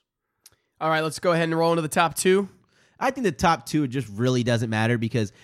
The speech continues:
Speaker 2: you know how, uh, Clemson was eating up that rest of y'all stuff where they said, "It's Alabama and the rest of y'all." It's Clemson and Alabama and the rest of y'all.
Speaker 1: Yeah, that's,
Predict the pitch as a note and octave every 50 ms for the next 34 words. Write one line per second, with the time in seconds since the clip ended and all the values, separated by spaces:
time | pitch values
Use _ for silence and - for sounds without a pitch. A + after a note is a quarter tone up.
0 | - _ _ - A3 C4 B3+ A#3 G#3+ G3+ F3+ E3+ D#3+ D3 - C#3+ C3+ B2+ A#2 -
1 | D#3+ D#3+ D#3 D3 C#3+ C3 B2 A2+ - - D#3 D3+ D3 C#3 C3+ B2+ A2+ - A2 B2
2 | A#2 A2 - A2 A#2+ B2 A#2 - - A#2 A#2 A2+ A2 A2+ A2+ - - A#2+ A2+ A2+
3 | A2 - A2+ A2 G#2 G2+ G#2+ A2 G#2+ - A#2 A2 C3 A#2 - C3 B2 B2 A#2+ A2
4 | A#2 A#2+ A#2 A#2 A2+ G#2 G#2 G#2+ A2+ A2+ A2+ - A#2 A#2 A#2 A2+ A2+ A2+ A2+ -
5 | _ _ _ _ _ _ _ _ _ _ _ _ _ _ _ _ _ _ _ _
6 | _ - A4 - - - A#3 B3+ A3 A3+ G#3+ G3 F3+ E3+ D#3+ D3+ D3 D3 C3+ B2+
7 | B2 - F3 F#3 F3 E3 D3 C#3+ C#3 C#3 - - C#3+ B2+ B2 A2 G#2 D#3 C#3+ A#2+
8 | C3+ D3 C#3 C#3 - - - - -